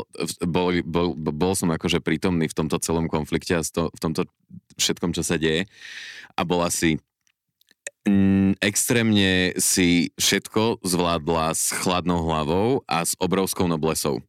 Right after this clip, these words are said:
A ja sa chca-, ťa chcem opýtať, že ako do pičín <laughs> si to dokázala? Že, že čo ťa proste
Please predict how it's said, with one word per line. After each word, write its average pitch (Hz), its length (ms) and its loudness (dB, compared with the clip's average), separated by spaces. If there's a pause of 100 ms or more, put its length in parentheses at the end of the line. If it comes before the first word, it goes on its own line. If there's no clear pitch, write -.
(360)
A 87 120 0
ja 85 160 2
sa 87 140 0
chca-, 80 300 -2
ťa 80 180 -2
chcem 87 200 -2
opýtať, 87 420 -2
že 85 160 2 (420)
ako 107 360 -4
do 71 100 0
pičín - 500 -2
<laughs> - 40 0
si - 180 2
to 160 180 0
dokázala? 104 540 0 (380)
Že, 110 260 2
že 104 220 0
čo 123 220 0
ťa 156 200 0
proste 85 720 0